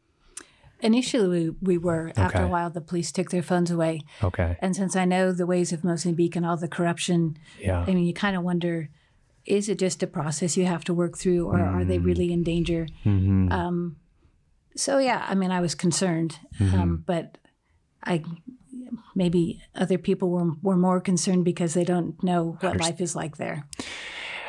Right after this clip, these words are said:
Speaker 2: You, you talked about how, um, uh, speaking of trials, uh, how, how friendly and communal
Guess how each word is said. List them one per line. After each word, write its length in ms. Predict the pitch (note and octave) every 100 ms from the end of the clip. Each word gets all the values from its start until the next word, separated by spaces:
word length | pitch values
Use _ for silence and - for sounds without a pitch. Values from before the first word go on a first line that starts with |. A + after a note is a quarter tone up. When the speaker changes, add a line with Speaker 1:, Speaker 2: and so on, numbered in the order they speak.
| -
Speaker 2:
You, 140 | - A2
you 200 | A#2 A2
talked 300 | - A2 -
about 260 | G#2 G2+
how, 540 | F#2 G#2 G2 F#2+ F#2 F#2
um, 340 | G#2 F#2+ F#2 F#2
uh, 80 | G#2+ -
speaking 420 | - - A#2+ G#2+
of 80 | F#2+
trials, 840 | - G#2+ G2 F#2 F2+ F2+ F2 - - _ _ _ -
uh, 400 | G2+ F2+ F2+ F2+ -
how, 240 | - F#2
how 100 | G2+
friendly 560 | F2+ - A#2+ A2 G#2 G2+
and 160 | F#2 F2+
communal 800 | - G2 F#2+ G2 F#2 F2+ F2+